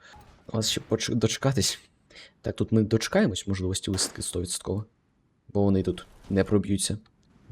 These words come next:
Просто в лоб не зможуть. А в мене буде ще додаткова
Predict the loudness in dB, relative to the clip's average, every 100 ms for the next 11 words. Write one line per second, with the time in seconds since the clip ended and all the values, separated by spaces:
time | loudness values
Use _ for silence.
0 | -12 -4 -2 0 0 0 -2 -20 _ _
1 | -6 -4 -2 -4 -6 -16 _ -20 -20 _
2 | -14 -14 _ _ _ _ -6 0 2 4
3 | 2 -2 -4 -2 -4 -6 -16 -2 2 2
4 | 2 0